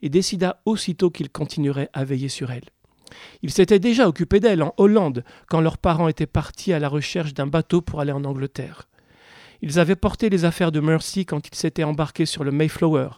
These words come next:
à destination de l'Amérique, pour y adorer Dieu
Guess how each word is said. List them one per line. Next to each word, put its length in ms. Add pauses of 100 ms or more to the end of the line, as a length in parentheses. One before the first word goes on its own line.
(300)
à 100
destination 680
de 80
l'Amérique, 520 (300)
pour 160
y 80
adorer 320
Dieu 360